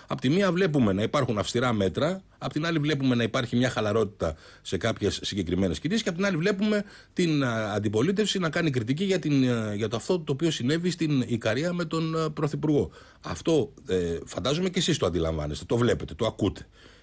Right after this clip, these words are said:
Ε, είναι θέμα επιλογής από εκεί και πέρα ποια μέτρα εφαρμόζονται αυστηρά και ποια θέματα, μέτρα δεν εφαρμόζονται;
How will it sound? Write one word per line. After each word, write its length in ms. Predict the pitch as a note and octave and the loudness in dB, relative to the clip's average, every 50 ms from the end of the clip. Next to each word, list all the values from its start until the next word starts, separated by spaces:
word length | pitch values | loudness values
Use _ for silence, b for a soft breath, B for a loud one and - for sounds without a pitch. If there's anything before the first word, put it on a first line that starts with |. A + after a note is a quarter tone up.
| B - | B -6
Ε, 560 | - G2 F#2+ F#2+ F#2+ F#2+ F#2 F#2 F#2+ F#2 F2 - | -2 0 2 4 4 4 4 4 2 2 0 0
είναι 220 | A#2+ B2 D3 C#3+ | 0 2 2 2
θέμα 220 | - - C3 D3+ | 2 2 2 2
επιλογής 580 | D#3+ D3 - D3+ B2+ G#2+ F#2+ E2+ F2 F2+ - - | 0 0 2 2 2 2 2 2 2 0 0 0
από 140 | F2 D#2 F2+ | 0 -2 -4
εκεί 80 | D#2+ | -2
και 120 | D#2+ F#2+ F2 | -2 -4 -2
πέρα 220 | D#2+ G2 F2+ F2+ | 0 0 0 0
ποια 160 | D#2+ - G2 | 0 0 0
μέτρα 260 | F2+ G2 F#2+ - F#2+ F2+ | 0 0 0 0 0 0
εφαρμόζονται 680 | - - F#2 F#2+ F#2+ F#2+ F#2 F2 F2 F2+ D#2+ F2 F#2 F2 | 0 0 0 0 2 2 2 2 0 0 0 0 0 0
αυστηρά 400 | E2+ - - - F#2+ F#2+ F#2+ F2+ | 0 0 0 0 2 2 2 0
και 120 | F2 F#2 | -2 -2
ποια 220 | - - F#2 F2 | -2 -2 -2 -2
θέματα, 520 | - - G2 F#2+ G2 G2 G2 F#2+ - G#2 F#2+ | -2 -2 -2 -2 0 -2 -2 -2 -4 -4 -4
μέτρα 400 | F#2 F#2 F#2 F#2+ F#2 - F#2+ F2+ | -4 -2 -2 0 0 0 -2 -2
δεν 120 | F#2 F#2 | -2 -2
εφαρμόζονται; 540 | F#2+ - A2 C#3+ F#3 G#3 E3+ G#2+ E2+ D2 | -2 -2 -2 0 0 2 2 0 0 -2